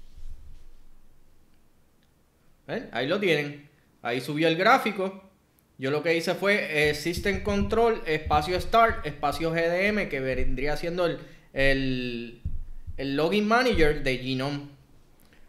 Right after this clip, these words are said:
Aquí entonces entraríamos como root y el, y el usuario, el password.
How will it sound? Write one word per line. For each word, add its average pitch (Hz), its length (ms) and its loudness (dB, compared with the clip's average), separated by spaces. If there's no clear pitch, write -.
Aquí 131 240 -2
entonces 208 640 4
entraríamos 160 720 2
como 202 260 0
root 240 420 0
y 151 140 -2
el, 135 280 -6
y 147 120 -6
el 143 80 -2
usuario, 202 500 2
el 131 100 -4
password. 190 460 0